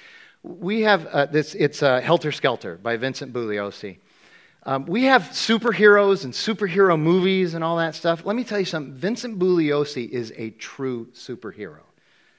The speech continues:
You need to read this book. I know, it's seven hundred and eighty pages in paperback and about four-point font. Uh, he, you know those M P three discs, uh,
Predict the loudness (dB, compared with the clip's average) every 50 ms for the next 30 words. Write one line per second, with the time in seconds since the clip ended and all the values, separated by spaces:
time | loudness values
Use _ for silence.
0 | _ _ _ _ _ -2 0 2 2 2 2 2 2 2 2 2 2 0 -2 -2
1 | 0 -2 -2 -2 0 0 0 2 2 2 2 2 0 -2 -2 -2 -2 0 0 0
2 | 2 0 -2 -2 -2 -2 -4 -6 -6 -4 -4 -2 -2 -4 -8 -6 -6 -6 -4 -4
3 | -6 -8 -14 -14 -16 -16 -12 -10 -10 -10 -6 -6 -6 -6 -6 -8 -8 -6 -6 -6
4 | -6 -6 -10 _ -20 -20 -20 -20 -12 -8 -6 -2 2 2 2 2 0 -4 -2 0
5 | 0 0 0 -2 -4 -4 -4 -6 -8 -14 -6 -6 -4 -4 -4 -6 -10 -14 -20 -20
6 | -20 -20 -20 -20 _ _ _ _ -20 -20 _ -20 _ -18 -16 -16 -16 -20 _ _
7 | -8 0 2 2 2 0 -4 -12 -20 -20 -20 -16 _ 0 4 6 8 8 8 8
8 | 6 6 4 4 4 4 2 -2 -2 -2 -4 -4 -6 -4 0 0 0 0 -2 -2
9 | -4 -4 -4 -4 0 2 2 2 2 -2 -8 -12 -14 -14 -14 -16 -18 _ _ _
10 | _ _ _ _ _ _ _ _ -4 -2 0 2 2 0 -2